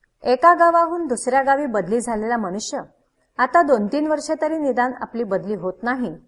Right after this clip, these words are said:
म्हणून निश्चिंत असतो. या प्रपंचामध्ये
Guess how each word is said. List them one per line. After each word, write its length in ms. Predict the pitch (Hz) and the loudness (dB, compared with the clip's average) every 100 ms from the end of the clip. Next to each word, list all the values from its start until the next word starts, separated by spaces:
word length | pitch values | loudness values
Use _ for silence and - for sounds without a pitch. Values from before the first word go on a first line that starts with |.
| _ | _
म्हणून 240 | 208 247 285 | -6 -2 -2
निश्चिंत 440 | 196 - 190 190 | -4 -6 -8 -6
असतो. 300 | 196 - - - _ _ _ _ _ _ _ - | -6 -8 -16 -20 _ _ _ _ _ _ _ 2
या 120 | 320 | 2
प्रपंचामध्ये 760 | 240 226 214 214 233 247 247 | 4 0 0 0 0 0 -4